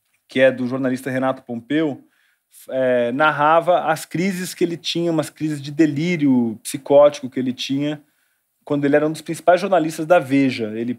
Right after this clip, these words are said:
ele, ele trabalhava na redação e, e tinha alucinações gravíssimas. Ele via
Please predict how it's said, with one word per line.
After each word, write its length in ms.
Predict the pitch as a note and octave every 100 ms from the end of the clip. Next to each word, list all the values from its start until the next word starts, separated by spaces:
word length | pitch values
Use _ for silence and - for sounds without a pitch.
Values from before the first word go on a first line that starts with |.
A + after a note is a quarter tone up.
| -
ele, 380 | A#2+ B2 A#2+
ele 220 | A2+ A#2 - _
trabalhava 680 | C3+ C3+ C#3+ C3 B2+ A#2+ A#2
na 160 | A#2+ A#2
redação 600 | B2 D3 D3 D3+ D3+ F3+
e, 100 | F#3 D3+
e 120 | D#3
tinha 340 | - - F#3
alucinações 1040 | F3 E3+ F#3+ F#3 E3+ - D3+ D#3+ F3 - - _ _ _ _ _
gravíssimas. 760 | C#3 E3 C#3+ C#3 E3+ - C3 A#2+
Ele 160 | C3 B2+
via 580 | A2 D3+ E3+ C3 A2